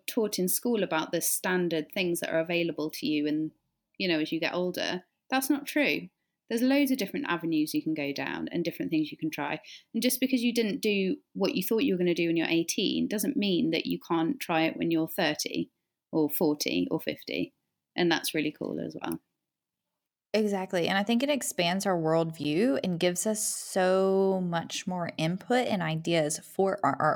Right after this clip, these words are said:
Speaker 2: artwork and for our lives
Speaker 1: Mm-hmm.
Speaker 2: and our relationships, you know, because I love to be able to, like, bring that up in conversation, um, 'cause you never know who knows more about these things or
Speaker 1: Mm.
Speaker 2: what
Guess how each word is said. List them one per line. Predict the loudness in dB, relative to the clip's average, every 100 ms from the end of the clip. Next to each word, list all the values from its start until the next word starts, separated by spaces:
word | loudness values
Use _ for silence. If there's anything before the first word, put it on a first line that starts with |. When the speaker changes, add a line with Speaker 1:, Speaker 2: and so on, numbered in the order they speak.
| 2
Speaker 2:
artwork | 0 0
and | -2 -2
for | -2 0 0
our | 0
lives | 0 2 2 0 -2
Speaker 1:
Mm-hmm. | -4 -6 -4
Speaker 2:
and | 0 4
our | 4
relationships, | 4 2 2 0 0 -2 0
you | 2
know, | 2
because | 0 0
I | 0
love | 4 2 2
to | -2
be | 2
able | 4 2 2 -4 -18 -8
to, | -2 2 4 4
like, | 4 2 0
bring | 0 0
that | 2 2
up | 0
in | -2
conversation, | -4 -2 -2 -2 -2 0 2 4 2 -2 -18 -6
um, | -4 -2
'cause | -2
you | 0 0
never | 2 2
know | 4 4 4 4
who | 2
knows | 2 4 4 2 0
more | 4 4
about | 2 -2
these | -4 -2
things | -2 0 0 0
or | 2 2
Speaker 1:
Mm. | 4
Speaker 2:
what | 4 2 -2